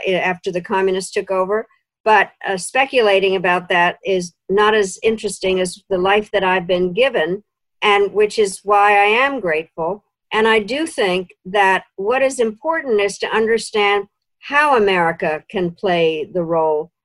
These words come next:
of being an engaged partner and understanding that,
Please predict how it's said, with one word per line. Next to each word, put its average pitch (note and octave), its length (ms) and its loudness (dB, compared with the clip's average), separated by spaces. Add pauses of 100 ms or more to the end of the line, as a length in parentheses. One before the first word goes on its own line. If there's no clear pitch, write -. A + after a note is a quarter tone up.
(200)
of F3 180 -6
being F#3 320 2
an F3+ 140 -4
engaged F3 640 -2
partner D#3+ 560 -4
and F3+ 180 -2
understanding G#3+ 1000 0 (320)
that, F#3 400 2